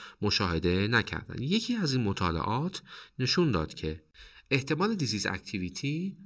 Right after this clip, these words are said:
و همچنین ام آر آی اکتیویتی در بیمارانی که در ابتدای دوره، ام، تغییرات ام آر آی بیشتری داشتند، بیشتر بود. در یکی از این مطالعات،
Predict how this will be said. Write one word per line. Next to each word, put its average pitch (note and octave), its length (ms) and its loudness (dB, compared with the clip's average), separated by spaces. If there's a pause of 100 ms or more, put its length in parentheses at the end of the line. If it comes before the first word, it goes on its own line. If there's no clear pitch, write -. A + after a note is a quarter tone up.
و C#3 40 -2
همچنین B2 340 0
ام F#2 100 0
آر F2 100 0
آی E2+ 100 2
اکتیویتی F2 560 -4
در D#3+ 160 2
بیمارانی G#2+ 520 2
که C#3+ 100 -2
در A#2 220 2
ابتدای C#3+ 680 2
دوره، E2+ 540 4 (580)
ام، E2 840 0
تغییرات G#2 500 6
ام G#2 160 2
آر F2 100 4
آی E2+ 180 4
بیشتری F2+ 520 2
داشتند، G#2+ 840 0 (320)
بیشتر G2 400 4
بود. - 220 -16 (200)
در E3+ 140 4
یکی A3 160 2
از F#3 120 4
این A#2+ 120 2
مطالعات، A2 840 2